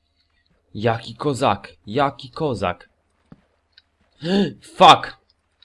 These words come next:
Ty pało głupia, zielona szmato szujo. Co ty tutaj? Nie, nie buchaj, bo mi zepsujesz. I?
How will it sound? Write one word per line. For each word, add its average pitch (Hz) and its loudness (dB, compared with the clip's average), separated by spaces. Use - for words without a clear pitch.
Ty 123 -10
pało 139 8
głupia, 120 2
zielona 123 0
szmato 127 -2
szujo. 107 0
Co 165 2
ty 143 -6
tutaj? 120 0
Nie, 123 2
nie 120 2
buchaj, 117 2
bo 113 -2
mi 117 -2
zepsujesz. 107 -4
I? 107 -10